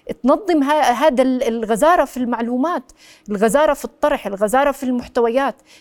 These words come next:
يعني نعمل غربلة، نعمل تصفية، ناخذ منها المفيد والجيد، ونحاول قد ما نقدر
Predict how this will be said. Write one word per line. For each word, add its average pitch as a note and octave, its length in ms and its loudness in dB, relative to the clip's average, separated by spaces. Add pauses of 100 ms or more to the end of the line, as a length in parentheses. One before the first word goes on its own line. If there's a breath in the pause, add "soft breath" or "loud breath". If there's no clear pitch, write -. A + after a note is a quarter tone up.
يعني G#3+ 280 0
نعمل C#4+ 400 2
غربلة، G#3 460 0
نعمل A#3 320 -2
تصفية، A#3 460 -8
ناخذ A3+ 320 -4
منها B3 260 -2
المفيد A#3 480 -6
والجيد، A3 460 -6 (360 loud breath)
ونحاول C#4+ 760 2
قد D#4 260 -2
ما C4 180 0
نقدر C#4+ 360 0